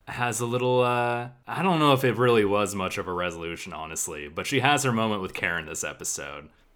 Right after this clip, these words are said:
that I actually don't think <laughs> holds much water, but at least she did that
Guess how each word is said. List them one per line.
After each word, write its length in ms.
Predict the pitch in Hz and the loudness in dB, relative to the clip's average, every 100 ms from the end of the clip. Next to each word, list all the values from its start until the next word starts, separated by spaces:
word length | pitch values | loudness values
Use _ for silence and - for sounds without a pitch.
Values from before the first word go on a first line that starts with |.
| _ | _
that 100 | 117 | 2
I 140 | 120 131 | 4 6
actually 320 | 139 135 117 | 4 4 2
don't 200 | 107 107 | 2 2
think 160 | 143 - | 0 0
<laughs> 20 | |
holds 380 | 127 139 - - | 4 2 2 -2
much 220 | 120 117 | -2 -2
water, 600 | 98 95 107 135 147 151 - - - | 2 4 4 4 2 -4 -16 -8 2
but 100 | 117 | 2
at 100 | 113 | 4
least 180 | 127 131 | 4 2
she 160 | 120 92 | 0 -2
did 240 | 90 95 | -2 -2
that 380 | 85 78 90 | -4 -4 -6